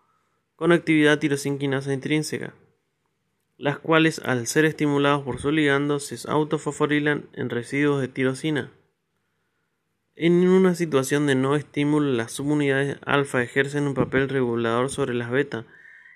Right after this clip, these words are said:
inhibiendo la capacidad del receptor para autofosforilarse. Cuando se une la insulina a su receptor, las subunidades alfa sufren cambios conformacionales que permiten que las betas se activen y se autofosforilen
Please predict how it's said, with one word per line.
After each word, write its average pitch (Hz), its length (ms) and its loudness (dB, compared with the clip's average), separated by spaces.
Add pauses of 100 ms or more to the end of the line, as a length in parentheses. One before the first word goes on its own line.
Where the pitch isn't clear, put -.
inhibiendo 175 540 6
la 147 140 2
capacidad 131 500 0
del 147 140 0
receptor 139 500 -2
para 123 160 -2
autofosforilarse. 127 1200 -4 (1300)
Cuando 147 300 2
se 135 180 0
une 156 320 4
la 139 100 2
insulina 123 440 -2
a - 20 -10
su 135 140 -8
receptor, 156 500 -2
las 135 160 0
subunidades 127 640 -2
alfa 143 360 -2
sufren 127 680 -6
cambios 127 320 -2
conformacionales 139 960 -4 (580)
que 170 100 -6
permiten 170 600 2 (260)
que 120 160 0
las 113 240 -2
betas 147 480 0
se - 120 -6
activen 156 580 -4 (180)
y 156 140 -6
se 151 160 -4
autofosforilen 143 880 -2